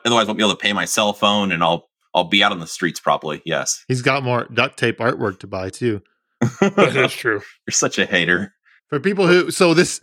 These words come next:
Speaker 2: so our, our podcast is not video. Uh, so for the listeners, which there's all audio listeners, Joel has a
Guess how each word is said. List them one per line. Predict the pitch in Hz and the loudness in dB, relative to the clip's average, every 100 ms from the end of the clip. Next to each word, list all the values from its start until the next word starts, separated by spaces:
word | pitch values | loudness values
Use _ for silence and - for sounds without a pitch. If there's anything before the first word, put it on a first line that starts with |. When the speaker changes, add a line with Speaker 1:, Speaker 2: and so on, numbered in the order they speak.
| - | -8
Speaker 2:
so | - 175 | 0 4
our, | 170 190 - | 4 2 0
our | 156 170 185 175 _ _ - | 0 4 4 0 _ _ 0
podcast | 147 143 147 131 | 2 4 2 2
is | 135 123 | -2 0
not | 131 131 | 0 2
video. | 120 127 117 107 101 _ _ - | 2 2 4 4 0 _ _ -2
Uh, | 131 117 | 2 4
so | 107 - 110 | 2 2 2
for | 101 120 110 | 2 0 0
the | 107 | 2
listeners, | 113 120 - 110 107 - | 2 2 0 -2 -2 -4
which | 123 107 - - _ | -2 -2 -4 -16 _
there's | 110 101 - | -6 -4 -4
all | 120 110 - | 0 0 2
audio | 107 107 104 | 0 0 2
listeners, | 104 101 107 101 - _ _ _ _ _ - | 0 0 -4 -6 -8 _ _ _ _ _ -2
Joel | 123 139 | 2 4
has | 135 127 117 | 2 0 2
a | 110 107 | 0 -2